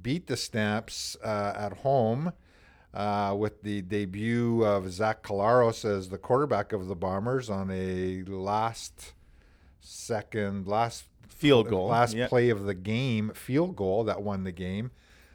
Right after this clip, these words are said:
Speaker 1: They then had the bye, and now they go to Calgary. We're not sure still at this moment who's gonna be the starting quarterback for the team when they get to Calgary on Sunday.
Speaker 2: I see
Speaker 1: I, I
Speaker 2: Strevler was taking full reps in practice this morning,
Speaker 1: He's ready
Speaker 2: for
Speaker 1: to
Speaker 2: what
Speaker 1: go.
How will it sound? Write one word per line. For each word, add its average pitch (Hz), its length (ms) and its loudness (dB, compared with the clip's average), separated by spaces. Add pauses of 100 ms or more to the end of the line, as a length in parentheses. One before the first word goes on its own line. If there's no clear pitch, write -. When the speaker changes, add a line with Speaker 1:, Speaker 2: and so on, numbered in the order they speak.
(140)
Speaker 1:
They 101 100 -4
then 117 220 0
had 113 140 4
the 104 80 0
bye, 104 260 4
and 107 100 0
now 107 160 4
they 104 100 2
go 104 160 2
to 98 60 0
Calgary. 104 640 2
We're 107 240 2
not 117 400 2
sure 113 640 2
still 113 480 0
at 95 140 0
this 104 220 -4
moment 98 460 -4 (600)
who's 107 240 -4
gonna 104 180 -4
be 101 100 -4
the 95 120 -4
starting 104 360 2
quarterback 104 640 0
for 110 280 0
the 123 100 -2
team 98 400 -4
when 101 220 -2
they 98 120 -2
get 107 360 -4
to 104 320 -6
Calgary 95 520 -2
on 95 160 -4
Sunday. 104 580 -2 (180)
Speaker 2:
I 123 80 4
see 180 180 4
Speaker 1:
I, 120 80 8
I 113 60 6
Speaker 2:
Strevler 156 400 12
was 131 180 4
taking 135 400 4
full 143 300 8
reps 135 400 10
in 113 120 2
practice 156 460 8
this - 220 -4
morning, 117 240 6
Speaker 1:
He's 127 100 4
ready 190 180 10
Speaker 2:
for 156 60 10
Speaker 1:
to 139 60 8
Speaker 2:
what 123 100 12
Speaker 1:
go. 175 80 12